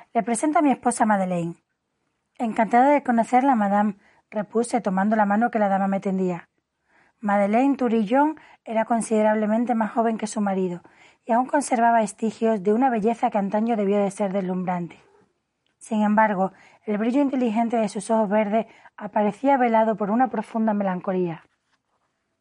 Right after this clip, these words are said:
Mientras me acomodaba en mi asiento, traté de explicarme el porqué de la tristeza de Madeleine. Aparentemente, el matrimonio no había tenido descendencia, y tal vez ella hubiera deseado algún hijo. También era posible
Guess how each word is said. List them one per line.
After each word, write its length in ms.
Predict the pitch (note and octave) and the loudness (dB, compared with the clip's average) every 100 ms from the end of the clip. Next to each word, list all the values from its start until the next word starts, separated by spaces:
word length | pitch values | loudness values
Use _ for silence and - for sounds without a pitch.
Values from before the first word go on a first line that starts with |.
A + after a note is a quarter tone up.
| _ _ _ _ _ _ | _ _ _ _ _ _
Mientras 340 | A3+ A3+ G#3+ G#3+ | -2 0 0 2
me 80 | |
acomodaba 480 | G#3+ G#3+ G3+ G#3+ A#3+ | 2 2 2 4 4
en 60 | C#4 | 4
mi 100 | B3 | 2
asiento, 520 | G#3+ A#3 A3 G#3+ G#3+ - - _ | 0 0 0 0 -4 -6 -20 _
traté 240 | - G3 | -8 0
de 100 | A#3+ | 2
explicarme 540 | C#4+ - B3 A#3 A#3 A#3+ | 2 -2 -2 0 2 0
el 80 | G3+ | 0
porqué 300 | G3+ G3 A3 | -2 0 2
de 100 | A#3+ | 2
la 140 | G#3+ | 2
tristeza 460 | G3 F#3 G#3 G3 G#3 | -2 -4 -4 -2 -2
de 100 | F#3+ | -2
Madeleine. 500 | F#3 F#3 G3+ F#3 D#3 _ _ _ _ _ _ | -2 0 -2 -4 -8 _ _ _ _ _ _
Aparentemente, 880 | G#3+ A3 G#3 G#3+ A#3 G#3+ G#3 A#3 A#3+ - _ | -6 -2 0 0 0 0 0 -2 -6 -14 _
el 140 | - G#3 | -10 -4
matrimonio 540 | G#3 G3+ G3+ A3+ C#4 | -4 -2 0 0 2
no 100 | B3+ | 2
había 200 | A#3 A#3+ | 2 2
tenido 320 | A3+ G#3+ G#3+ | 0 0 0
descendencia, 760 | G#3 G3+ - F#3+ F#3+ F#3 - D#3+ - _ _ _ _ | 0 -2 -4 -4 -2 -6 -8 -14 -16 _ _ _ _
y 120 | A#3 | -4
tal 180 | C#4 C#4 | -2 0
vez 160 | C4+ | 2
ella 280 | A#3+ A3 A#3 | 2 2 2
hubiera 260 | G#3+ A3 B3 | 2 2 2
deseado 380 | A#3 - G3+ G#3 | 0 0 0 0
algún 280 | G3+ F#3+ | 0 -2
hijo. 340 | F#3 F3+ E3+ D#3+ _ _ _ _ _ _ _ _ | -4 -6 -10 -16 _ _ _ _ _ _ _ _
También 340 | G#3 G3+ A3+ | -6 -2 0
era 160 | C4+ A#3+ | 2 0
posible 540 | A3+ - A3 G#3+ G#3 | -2 -2 0 0 -2